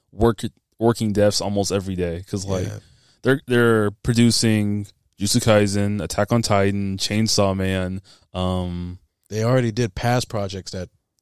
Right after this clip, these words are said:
Speaker 2: fucked them up.
Speaker 1: Yeah, like Dor-, like, there's, like, Dorohedoro.
Speaker 2: Yeah, Dorohedoro.
Speaker 1: They also did the Yasuke anime.
Speaker 2: Yeah. So the fact that they've done so much to give us this content, like, I wish I can go over there and, like,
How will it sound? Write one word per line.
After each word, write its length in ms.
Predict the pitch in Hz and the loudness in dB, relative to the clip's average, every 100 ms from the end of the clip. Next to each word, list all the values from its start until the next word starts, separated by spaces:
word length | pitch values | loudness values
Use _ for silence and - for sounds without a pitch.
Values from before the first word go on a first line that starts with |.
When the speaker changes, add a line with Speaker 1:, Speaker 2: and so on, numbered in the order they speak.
| _ | _
Speaker 2:
fucked 260 | 95 90 | -12 -12
them 120 | - 90 | -12 -10
up. 180 | 92 90 _ | -10 -12 _
Speaker 1:
Yeah, 500 | - 95 92 87 95 - | -2 2 2 0 -4 -8
like 260 | - 90 92 | -6 -6 -2
Dor-, 280 | 101 104 - - - _ _ - | 2 2 0 -8 -20 _ _ -8
like, 140 | 98 | -2
there's, 180 | 107 107 | 0 0
like, 300 | 98 90 82 | 0 -4 -4
Dorohedoro. 1000 | 92 92 98 95 85 87 98 98 98 98 - | 0 2 2 -2 -4 0 0 0 0 -4 -6
Speaker 2:
Yeah, 220 | 123 95 | -8 -8
Dorohedoro. 720 | 90 101 107 110 101 90 90 | -6 -6 -4 -4 -4 -6 -2
Speaker 1:
They 60 | 104 | 2
also 240 | 120 - | 2 0
did 40 | 104 | -2
the 140 | 95 95 | 0 2
Yasuke 340 | 104 - 87 | 2 0 -4
anime. 460 | 80 85 85 85 92 _ | -6 -6 -8 -8 -10 _
Speaker 2:
Yeah. 480 | 104 107 101 90 87 - _ _ _ - | -12 -6 -4 -6 -10 -16 _ _ _ -10
So 580 | - 120 110 104 98 85 | -4 0 0 -2 -4 -8
the 120 | 107 | -10
fact 420 | - 120 120 127 | -6 -2 0 0
that 380 | 120 117 107 101 - - _ _ _ _ _ _ _ _ | 0 0 0 -2 -6 -20 _ _ _ _ _ _ _ _
they've 240 | 113 110 | -8 -6
done 220 | 107 113 110 | -2 -2 0
so 200 | - 113 | 2 2
much 320 | 104 110 101 | 2 0 0
to 40 | 95 | -2
give 220 | 104 92 | -4 -2
us 100 | 92 | -4
this 120 | 90 | -4
content, 680 | - 117 107 98 98 80 73 - | -4 0 0 0 -4 -4 -8 -14
like, 220 | 90 78 | -16 -12
I 80 | 104 | -8
wish 300 | 104 110 - | -4 -4 -4
I 60 | |
can 160 | 101 95 | -8 -8
go 200 | 98 101 | -6 -6
over 180 | 98 92 | -6 -4
there 220 | 90 82 | -6 -6
and, 200 | 82 90 | -10 -10
like, 320 | 85 85 - | -10 -10 -14